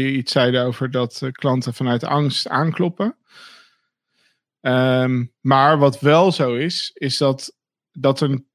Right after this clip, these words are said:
volgens mij heel veel bedrijven en mensen, weet ik wat, die komen pas met hun hoofd,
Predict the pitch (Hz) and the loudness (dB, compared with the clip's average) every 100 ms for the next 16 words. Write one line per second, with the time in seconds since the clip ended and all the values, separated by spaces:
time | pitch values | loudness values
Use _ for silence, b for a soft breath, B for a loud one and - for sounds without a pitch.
0 | _ 139 - 147 135 143 131 127 135 143 | _ -16 -10 -4 -2 2 2 4 6 6
1 | 156 147 143 131 123 120 123 120 120 113 | 6 4 2 0 0 2 2 2 -2 -2
2 | 113 120 120 120 113 123 - 120 117 123 | -2 -2 -2 -4 -6 -6 -8 -10 -8 -8
3 | 117 - 147 156 143 127 135 120 - - | -8 0 4 4 4 2 0 0 -4 -8
4 | _ _ _ _ _ _ _ _ - 127 | _ _ _ _ _ _ _ _ -4 -2
5 | 127 131 120 104 147 151 - - | 0 0 0 2 4 4 0 -14